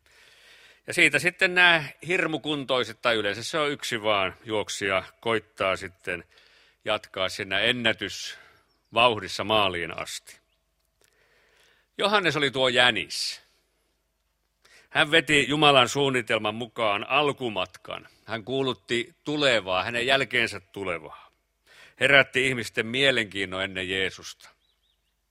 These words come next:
Tehtävänsä tehtyä Johannes sai sitten väistyä syrjään. Jeesus jatkoi loppuun asti ja hän voitti, hän tuli kruunatuksi, mutta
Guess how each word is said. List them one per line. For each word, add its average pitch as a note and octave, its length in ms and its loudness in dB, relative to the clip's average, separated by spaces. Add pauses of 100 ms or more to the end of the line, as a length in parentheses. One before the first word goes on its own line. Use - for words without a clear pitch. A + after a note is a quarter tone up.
(1080)
Tehtävänsä D3+ 480 4
tehtyä F3 560 2
Johannes D#3 460 0
sai C#3 180 2
sitten A#2 340 -8
väistyä A2 540 0
syrjään. G2 880 -4 (340)
Jeesus A#2 420 -2
jatkoi A#2+ 420 -2
loppuun B2 580 -2
asti A2+ 540 -2
ja G#2+ 200 2
hän C3 200 -2
voitti, C#3+ 440 -2
hän C3 180 0
tuli C3+ 180 -2
kruunatuksi, C3 840 -4
mutta F2+ 420 -10